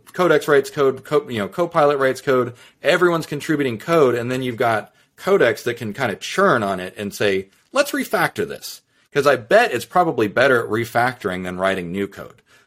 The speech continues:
Um, you might have noticed, um, that, like, Instruct and, and, and G P T three Vanilla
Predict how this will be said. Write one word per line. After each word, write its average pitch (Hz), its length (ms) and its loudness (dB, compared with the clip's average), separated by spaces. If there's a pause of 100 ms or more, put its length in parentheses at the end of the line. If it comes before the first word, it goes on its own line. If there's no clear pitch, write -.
Um, 101 300 0
you 117 80 -6
might 143 200 4
have 117 80 0
noticed, 120 460 0
um, 95 260 -2
that, 98 240 -2
like, 95 180 -4
Instruct 143 520 0
and, 98 240 -6
and, 87 480 -8
and 95 180 -10
G 123 140 -8
P 123 100 -12
T 110 140 -12
three 123 180 -6
Vanilla 113 480 -2